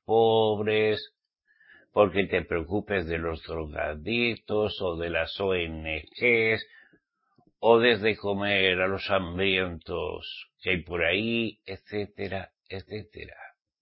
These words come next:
Porque ningún ser humano por obras humanas puede entrar jamás en el reino de los cielos, en el reino de Yahweh.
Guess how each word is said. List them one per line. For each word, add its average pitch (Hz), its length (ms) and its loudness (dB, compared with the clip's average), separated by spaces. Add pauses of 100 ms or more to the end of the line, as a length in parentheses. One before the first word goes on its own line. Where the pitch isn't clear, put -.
(1600)
Porque 110 460 6
ningún 107 520 -2
ser 131 320 2
humano 98 520 0
por 92 220 2
obras 131 600 0
humanas 87 960 -2 (1300)
puede 117 420 4
entrar 87 460 -4
jamás 110 680 -4 (340)
en 90 220 -8
el 82 200 -6
reino 107 600 -6
de 92 140 -12
los 95 260 -10
cielos, 92 560 -10 (160)
en 85 240 -10
el 78 160 -12
reino 85 500 -16
de 78 180 -20
Yahweh. - 540 -20